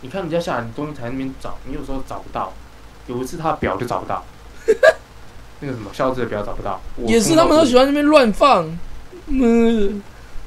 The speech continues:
Speaker 1: 不是，没有，没有，没有。那个孝志下来的时候，他本来就要脱表，然后那个表是服装主任要拿过去的，他没有先，他没有事先找好。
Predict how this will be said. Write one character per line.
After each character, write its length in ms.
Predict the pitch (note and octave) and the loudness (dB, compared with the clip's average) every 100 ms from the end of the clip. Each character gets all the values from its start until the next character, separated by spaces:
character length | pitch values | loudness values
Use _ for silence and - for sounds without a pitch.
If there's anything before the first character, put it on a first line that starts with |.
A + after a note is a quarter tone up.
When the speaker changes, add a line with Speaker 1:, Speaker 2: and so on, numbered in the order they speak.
| - | -10
Speaker 1:
不 80 | G#3 | -8
是， 120 | G3 C#3+ - | -6 -6 -8
没 80 | F3+ | -6
有， 80 | F3 | -6
没 80 | E3 | -4
有， 60 | |
没 60 | D#3+ | -4
有。 140 | A#2 - - - - - - - - - | -6 -8 -12 -10 -4 -4 -4 -8 -10 -8
那 120 | C#3 C#3 | -4 0
个 100 | A#2+ | 2
孝 220 | D#3+ C#3+ | 2 0
志 240 | C#3 B2 A#2 - | 0 -2 -4 -8
下 240 | - A#2+ | -4 -2
来 100 | G2+ | -2
的 80 | G2+ | -4
时 60 | A#2+ | -6
候， 100 | A2+ | -6
他 60 | |
本 180 | B2+ G2+ | -8 -10
来 60 | G2+ | -8
就 80 | A#2 | -10
要 60 | |
脱 220 | A2+ A#2 G#2 | -8 -10 -12
表， 100 | - - - - - | -12 -16 -20 -20 -16
然 80 | A2+ | -12
后 80 | B2+ | -10
那 60 | C#3+ | -10
个 60 | |
表 220 | C3 F#2+ G2 | -10 -12 -12
是 80 | B2 | -14
服 60 | A#2+ | -12
装 180 | A#2 A#2+ | -10 -8
主 80 | A2+ | -8
任 80 | G2 | -10
要 80 | A2+ | -10
拿 100 | G#2+ | -12
过 240 | G2+ A2 | -14 -14
去 200 | G#2 - - | -14 -16 -10
的， 260 | - - - - - - - | -4 -4 -2 -2 -2 -4 -6
他 120 | B2+ | -6
没 120 | A#2+ | -4
有 120 | A2 | -4
先， 180 | G2+ A2 G#2+ | -4 -6 -6
他 80 | - | -4
没 140 | C#3+ A#2+ | -4 -4
有 80 | |
事 160 | G#2+ A2+ | -8 -12
先 180 | A#2 A2 | -12 -10
找 100 | G#2 | -8
好。 240 | G2 - | -8 -10